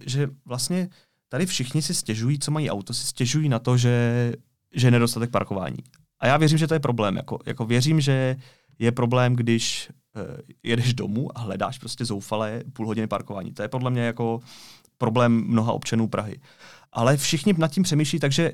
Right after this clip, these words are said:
řešením je prostě postavit víc parkování. „Hele, tady máš, tady máš volný plácek, postavme tady desetipatrový parkovací dům.“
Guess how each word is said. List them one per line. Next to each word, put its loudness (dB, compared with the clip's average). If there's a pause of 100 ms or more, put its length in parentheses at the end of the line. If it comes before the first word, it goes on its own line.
řešením 2
je 0
prostě -4
postavit 0
víc -2
parkování. -6 (140)
„Hele, 2
tady 0
máš, 0
tady 0
máš 0
volný 0
plácek, -2
postavme -4
tady 2
desetipatrový -2
parkovací -4
dům.“ -6